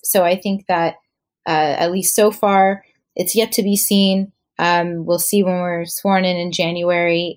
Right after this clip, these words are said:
uh, what, what the dynamic is like working with, with the governor's office to finally pass progressive legislation. But I think that regardless, uh, we're going in with such a strong progressive mandate, uh, after these elections that,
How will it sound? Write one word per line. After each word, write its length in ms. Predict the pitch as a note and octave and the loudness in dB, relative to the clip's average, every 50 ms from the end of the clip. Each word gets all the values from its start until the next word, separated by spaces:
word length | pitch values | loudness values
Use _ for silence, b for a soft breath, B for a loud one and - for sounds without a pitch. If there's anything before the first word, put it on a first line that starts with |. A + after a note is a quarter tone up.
| - - | -6 -4
uh, 360 | E3+ E3 D#3+ D#3+ D#3+ D#3 D#3 | -2 0 0 0 0 -2 -4
what, 360 | - - E3 E3+ E3 - - - | -4 -2 0 0 2 0 0 -4
what 260 | - - E3+ E3 - | -6 -6 -6 -2 -2
the 80 | F3 E3+ | -2 0
dynamic 500 | F3 E3 E3+ F3 F3+ F#3+ G#3 G#3+ G#3 G#3 | 0 0 -2 -2 -2 0 0 -2 -2 -2
is 200 | G#3 G3 F#3 - | -4 -6 -4 -2
like 320 | G3 F#3+ F3+ F3 F3 E3+ _ _ - - - | -2 0 0 -2 -4 -6 _ _ -20 -8 -2
working 400 | E3+ F3 F3 F3 F#3 F3+ F3 E3+ | 0 0 0 0 -2 -6 -4 -2
with, 280 | E3 E3+ E3 D#3+ D#3 - - - - _ | 0 2 2 2 0 -2 -8 -20 -16 _
with 160 | - E3 D#3+ D#3+ | -4 -4 -2 -2
the 80 | F3 | -2
governor's 440 | E3 E3+ E3 D#3+ E3+ E3+ E3+ E3+ E3+ | -2 0 -2 -2 -2 -4 -6 -4 -4
office 680 | G3 D#3 D#3+ D#3+ - F3 D#3+ D#3+ D#3+ - - - - b b b b b b b b - - | -2 -4 -4 -2 0 0 0 0 0 -2 -2 -2 -4 b b b b b b b b -8 -6
to 180 | - F3 E3+ - - | -6 -6 -6 -6 -4
finally 340 | - F3+ E3+ E3 D#3+ E3+ E3 | -2 -2 0 -2 -2 -4 -4
pass 280 | - F#3 E3+ E3 - | -2 -4 -4 -4 -4
progressive 460 | - F3 E3+ F3 E3 D#3+ E3 F3 E3 - | -6 -4 -2 -2 -2 -2 -2 -4 -4 -2
legislation. 880 | - E3 E3 D#3+ D#3+ E3 - E3 E3 D#3+ - - - F3 D#3+ D#3+ D#3+ D3 | -2 -2 -2 -2 -4 -4 -2 0 0 0 0 -2 -2 -4 -4 -4 -6 -4
But 300 | - F3 D#3+ D#3+ - - - | -2 -2 0 0 -2 -2 -6
I 120 | E3 D#3+ | -8 -8
think 300 | E3 - E3+ E3 E3 - | -6 -8 -8 -8 -6 -6
that 280 | F3 D#3+ D3+ C#3+ C#3+ - | -4 -4 -2 -4 -6 -6
regardless, 800 | D#3+ E3 D#3+ E3 F3+ E3+ E3+ E3+ E3 E3+ D#3 D#3+ E3 - - - - | -6 -6 -4 0 2 2 2 2 2 0 0 0 0 -2 -4 -4 -4
uh, 160 | - D#3+ D#3 D3 | -4 -4 -2 -2
we're 140 | D#3 E3 D#3 | -2 -2 0
going 320 | D#3 F#3 F3 F3 F3 F3 | 0 0 0 0 -2 -4
in 140 | E3 E3 D#3+ | -4 -4 -4
with 140 | D#3+ D#3 - | -4 -6 -4
such 260 | - G3 F#3+ F#3+ E3+ | -4 -4 -4 -4 -4
a 40 | E3 | -6
strong 560 | - - - - E3 E3 D#3+ D#3+ D3+ D3+ D3+ _ _ - | -4 -4 -4 -4 -4 -2 -2 -4 -4 -8 -10 _ _ -4
progressive 560 | F#3+ E3 E3 D#3+ D#3 E3 - - F3 D#3 D3+ | -4 -2 0 0 -2 0 0 -2 -2 -2 -2
mandate, 600 | E3 D#3+ D3+ D3+ D3+ D#3+ D#3 D#3 D#3 D#3 - - _ _ _ _ _ _ _ | -2 -4 -2 -2 -2 -2 0 0 0 0 -2 -4 _ _ _ _ _ _ _
uh, 40 | - | -2
after 420 | D3+ D#3 D#3 D3 C#3+ D3 - E3 D#3+ | 0 2 2 2 0 -2 -2 -4 -4
these 220 | C#3+ D#3 D3 D#3 | -4 -4 -6 -4
elections 720 | D#3+ D3+ D3+ D3+ - - - F#3 F3+ F3 F3 E3+ E3 - | -4 -4 -4 -2 -2 -2 -2 -2 -2 -2 -4 -6 -6 -4
that, 340 | - - D#3 C#3+ C#3+ D3+ E3 | -2 0 0 0 0 -2 -4